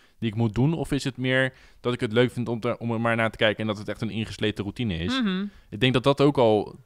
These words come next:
Speaker 1: die bewustwording zelf al, dat gaat er al voor zorgen dat je, nou, dat je heel erg bewust bent van, "Nou, ik hoef er niet per se op te kijken, want ik mis niet
Speaker 2: Mhm.
Speaker 1: zoveel." En, en het is ook niet erg als ik bijvoorbeeld twee uur later iets terug schrijf naar iemand of i-, iemand anders terugbel.
Speaker 2: Nee,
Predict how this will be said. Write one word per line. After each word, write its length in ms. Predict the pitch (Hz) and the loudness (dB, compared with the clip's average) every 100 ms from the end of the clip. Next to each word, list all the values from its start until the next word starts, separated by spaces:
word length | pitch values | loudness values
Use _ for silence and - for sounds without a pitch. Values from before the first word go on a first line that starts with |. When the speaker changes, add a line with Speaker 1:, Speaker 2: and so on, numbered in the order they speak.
| _ | _
Speaker 1:
die 160 | 107 113 | -4 0
bewustwording 500 | 110 135 - 127 101 | 2 2 2 0 2
zelf 300 | 113 156 165 | 4 4 4
al, 320 | 175 226 - - _ | 2 0 -4 -18 _
dat 140 | 127 - | -8 0
gaat 220 | 143 151 | 0 2
er 60 | 131 | 0
al 140 | 127 | 0
voor 120 | - | -2
zorgen 280 | 120 123 123 | 0 0 2
dat 160 | 117 - | -2 0
je, 240 | 113 110 - _ _ _ _ | 0 0 -6 _ _ _ _
nou, 240 | 104 87 73 | -2 -2 -2
dat 140 | 110 | -2
je 60 | 120 | 2
heel 120 | 123 | 2
erg 140 | 120 | 0
bewust 320 | 110 107 147 | -2 0 -2
bent 180 | - 104 | -2 -4
van, 100 | - | -4
"Nou, 140 | 107 - | -4 -4
ik 80 | 113 | -2
hoef 200 | 131 - | 0 0
er 100 | 113 | -2
niet 340 | 120 - _ _ _ _ | -2 -4 _ _ _ _
per 180 | 117 117 | 0 0
se 260 | - 107 101 | 2 0 0
op 120 | - | -4
te 80 | 104 | 0
kijken, 300 | 120 104 95 | 0 0 -4
want 120 | 90 | -8
ik 160 | 110 92 | -8 -2
mis 180 | 131 240 | 0 2
niet 80 | |
Speaker 2:
Mhm. 100 | 110 | 2
Speaker 1:
zoveel." 480 | 139 87 90 80 76 - - - | 2 -2 -4 -6 -8 -12 -20 -14
En, 240 | - 98 | -6 -4
en 100 | 104 | -4
het 160 | 110 104 | -4 -2
is 100 | 113 | 0
ook 120 | 127 | 0
niet 120 | 120 | 0
erg 260 | 101 113 - | 0 0 2
als 160 | 113 110 | -2 -2
ik 60 | |
bijvoorbeeld 560 | 104 101 110 110 104 - | -4 -2 0 0 -4 -4
twee 160 | 120 | 0
uur 140 | 117 98 | 0 2
later 320 | 104 127 101 | 0 0 -2
iets 160 | 92 - | -6 -6
terug 260 | 87 - - | -8 -10 -12
schrijf 360 | 87 95 85 - | -6 -2 -2 -2
naar 100 | 85 | -4
iemand 260 | 85 82 | -4 -8
of 140 | 95 87 | -10 -12
i-, 300 | 82 92 95 | -10 -10 -8
iemand 240 | 101 92 | -6 -6
anders 220 | 92 92 - | -4 -6 -6
terugbel. 480 | 87 85 80 76 - _ | -8 -6 -8 -8 -14 _
Speaker 2:
Nee, 260 | 233 165 | -4 -4